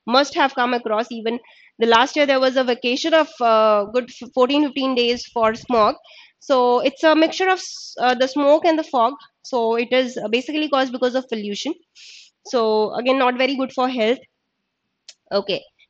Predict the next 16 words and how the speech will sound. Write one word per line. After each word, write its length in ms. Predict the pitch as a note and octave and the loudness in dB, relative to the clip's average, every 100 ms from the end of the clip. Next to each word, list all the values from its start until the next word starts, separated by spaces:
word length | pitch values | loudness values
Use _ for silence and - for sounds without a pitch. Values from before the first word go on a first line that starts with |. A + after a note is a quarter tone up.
| - | -4
Thunder 440 | D4 C#4+ D4+ E4+ G4 D4+ | 0 2 6 6 6 4
is, 340 | D#4 D#4+ C#4+ | 2 0 -4
uh, 600 | - B3+ B3+ B3 B3 C4 B3+ - _ | 0 2 4 4 2 0 -4 -16 _
the 520 | A#3+ C4 B3+ B3 B3 - | 0 4 4 4 2 -2
sound 480 | - D4+ C#4 D#4 D4 - B3 | -4 2 2 2 -6 -4 0
that 160 | B3 | 0
is 140 | C#4 - | -2 -4
created 320 | B3 A#3+ B3+ | -4 0 0
after 280 | A#3 A#3+ A#3+ | 0 0 -2
a 40 | |
lightning. 480 | A#3 F#3 F#3 - A#3 G4 _ _ _ _ - | 0 0 -2 -4 -6 -6 _ _ _ _ -10
Okay, 180 | A3+ B3 | -6 -6
so 160 | C4+ B3 | -4 2
that 240 | A#3 A#3 | 2 2
is 160 | A#3+ B3 - | -2 -4 -6
thunder. 340 | A3+ F#3+ G#3 | -4 -2 -4